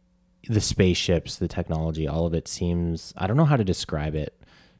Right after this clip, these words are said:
pseudo, like, it, it's meant to look old.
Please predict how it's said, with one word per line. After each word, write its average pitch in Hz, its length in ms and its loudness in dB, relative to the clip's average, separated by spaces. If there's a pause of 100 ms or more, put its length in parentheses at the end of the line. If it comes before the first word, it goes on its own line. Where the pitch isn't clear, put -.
(140)
pseudo, 98 920 6
like, 104 120 4
it, 120 180 2
it's 131 160 6
meant 113 200 6
to 151 100 4
look 113 200 4
old. - 440 -6